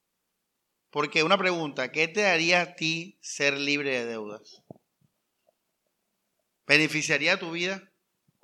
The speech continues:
estar libre de deudas? Sí, ¿verdad?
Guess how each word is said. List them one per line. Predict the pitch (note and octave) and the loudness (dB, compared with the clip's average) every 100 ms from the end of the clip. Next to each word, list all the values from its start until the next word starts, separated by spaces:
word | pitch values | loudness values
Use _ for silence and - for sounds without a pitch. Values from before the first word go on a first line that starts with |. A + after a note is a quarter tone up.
| _ _ _ | _ _ _
estar | A#2+ C#3 C3+ | -6 -2 0
libre | D#3 D#3 | 2 2
de | D3+ | 2
deudas? | C#3+ D3 D#3+ D3 - _ _ _ _ _ _ _ _ | 0 -2 -6 -12 -20 _ _ _ _ _ _ _ _
Sí, | - - C#3 | -8 -2 -2
¿verdad? | A2+ A2+ A2+ | -2 -6 -10